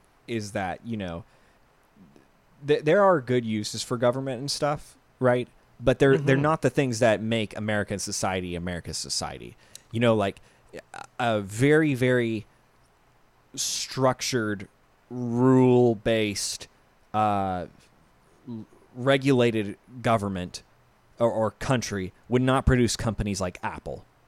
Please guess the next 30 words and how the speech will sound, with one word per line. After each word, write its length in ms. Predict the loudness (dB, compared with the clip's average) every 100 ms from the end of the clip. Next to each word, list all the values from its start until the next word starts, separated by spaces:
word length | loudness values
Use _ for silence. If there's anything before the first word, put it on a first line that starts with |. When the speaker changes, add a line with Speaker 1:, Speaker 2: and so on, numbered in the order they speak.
| -6
Speaker 1:
right? 260 | -4 -4 -8 -6
Which 180 | -2 0
have, 120 | 2
like, 180 | 0 -4 -4
revolutionized 880 | 2 4 6 4 2 0 -4 -4
Speaker 2:
Absolutely. 160 | -4 -6
Speaker 1:
the 40 |
world. 240 | -6 -8 -14 -20 _ _ -4
Like, 240 | -4 -4 0
that 240 | 6 6
requires 460 | 6 0 0 0 -4
freedom, 480 | -4 0 2 2 0
creativity, 880 | -2 -2 -2 -4 0 2 2 -2 -2
risk-taking. 800 | 0 0 0 -2 -4 -4 -10
It 140 | -8 -10
requires 600 | -10 -2 2 2 0 -6
the 80 | -10
West. 500 | 0 2 2 0 -12 -18 -20 -8
It 140 | -6
require-, 400 | -4 -2 0 0
and 100 | 2
I 60 | 0
mean 180 | 0 0
that 120 | -2
in 80 | 0
the 80 | 0
literal, 280 | 2 2
like, 220 | 2 0 -2
westward 460 | 2 2 0 -4
expansion. 580 | -4 -4 -4 -4 -6 -8